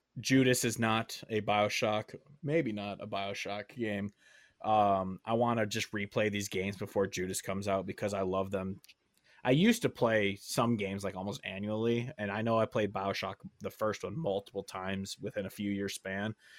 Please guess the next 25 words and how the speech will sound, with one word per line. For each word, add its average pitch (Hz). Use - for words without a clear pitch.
So -
I 117
wanna 135
replay 113
these 104
again. 101
I 101
haven't 101
played 98
'em 95
since, -
I -
think, 127
the, 98
that 92
collection 120
came 135
out, 135
however 123
many 117
years 117
ago 113
that 101
was, 113
like, 101